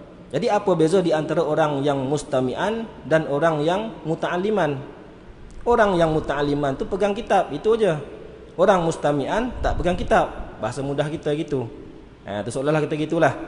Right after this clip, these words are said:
Jadi golongan yang pertama tu orang alim. Yang kedua orang yang muta'allim, yang mempelajari. Golongan yang ketiga, mustami'an. Dia hanya mendengar, tidak mempelajari. Dia tidak mencatat,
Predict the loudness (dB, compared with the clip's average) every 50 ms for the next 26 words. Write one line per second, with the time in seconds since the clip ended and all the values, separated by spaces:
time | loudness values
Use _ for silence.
0 | -12 -14 -16 -16 -16 -18 -10 -6 -4 -2 0 4 6 6 6 6 4 4 4 2
1 | 2 0 0 2 2 2 2 2 0 2 2 2 2 2 0 0 2 4 4 4
2 | 4 4 0 -6 -8 -10 -12 -14 -14 -16 -18 -18 -18 -8 0 4 4 4 4 4
3 | 0 0 2 2 2 4 4 4 2 2 2 2 2 2 2 2 0 -2 -4 -4
4 | -4 -2 0 0 2 2 4 4 4 4 4 2 0 0 0 0 -2 0 0 0
5 | 2 2 2 2 2 2 0 -4 -6 -8 -12 -14 -14 -14 -16 -16 -18 -14 -10 -6
6 | 2 4 6 8 8 8 6 4 4 4 2 2 2 0 -2 -2 -2 -2 -2 -2
7 | -4 -4 -2 -2 0 0 0 0 0 0 0 -2 -4 -8 -10 -16 -18 -20 -20 -20
8 | -20 -20 -20 -20 -20 -16 -6 -2 0 0 0 0 0 0 0 0 0 0 0 0
9 | 2 2 2 2 0 -2 -4 -4 -4 -4 -4 -4 -2 0 2 2 4 4 4 4
10 | 4 2 0 -2 -4 -4 -4 -4 -2 -4 -2 -2 -2 -2 -4 -2 -4 -4 -2 0
11 | 0 0 0